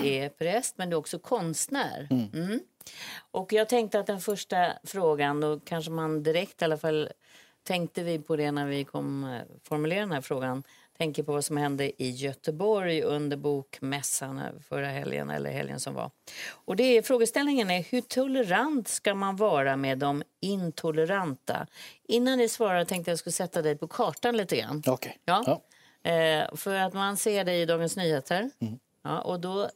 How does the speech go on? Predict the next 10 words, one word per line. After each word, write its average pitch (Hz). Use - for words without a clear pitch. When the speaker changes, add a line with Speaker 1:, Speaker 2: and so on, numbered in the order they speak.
Speaker 1:
s-, -
eh, 185
här 220
är 233
en 190
av 175
dina 151
teckningar. 165
Mm. 214
Nazister 220